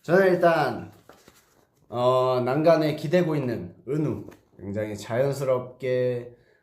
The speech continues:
잘 나왔다고 생각하고 딱 봤을 때 되게 자연스러운 느낌이 들어가지고.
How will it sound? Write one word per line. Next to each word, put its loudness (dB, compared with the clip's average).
잘 -6
나왔다고 -2
생각하고 -10
딱 -20
봤을 -4
때 -4
되게 -12
자연스러운 -2
느낌이 -10
들어가지고. -14